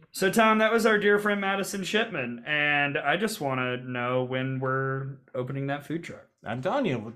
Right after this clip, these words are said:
Speaker 2: we get some investors together. There's, there's plenty of open spots in Tuscaloosa if they wanna come on down.
Speaker 1: That Chewy spot.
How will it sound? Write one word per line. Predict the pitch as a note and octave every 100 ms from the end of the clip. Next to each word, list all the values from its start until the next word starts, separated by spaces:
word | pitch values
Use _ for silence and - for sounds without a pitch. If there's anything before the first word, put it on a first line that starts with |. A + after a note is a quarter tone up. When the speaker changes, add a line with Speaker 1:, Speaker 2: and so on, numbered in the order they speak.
| -
Speaker 2:
we | B2
get | C#3 E3
some | F3 D3+
investors | C3+ D#3 D#3+ D#3+ C3+
together. | A#2+ C#3 G#2+ F#2+ - _ _ _ -
There's, | A2 G#2+ A#2+ B2+
there's | A#2+ C3
plenty | - D#3+ E3+
of | C#3+
open | D#3+ C3
spots | C3 D#3 E3
in | B2
Tuscaloosa | B2 B2+ A#2+ C3+ -
if | F#2+
they | F#2+
wanna | G2 G2+
come | G2+ G2+
on | G2
down. | F#2+ A2+ F2+ - _ _ _ _ _ _ _ _ _ _ _ -
Speaker 1:
That | B2+ -
Chewy | - F#3+ G#3+ G#3+
spot. | G3 - C#3 C#3 C#3+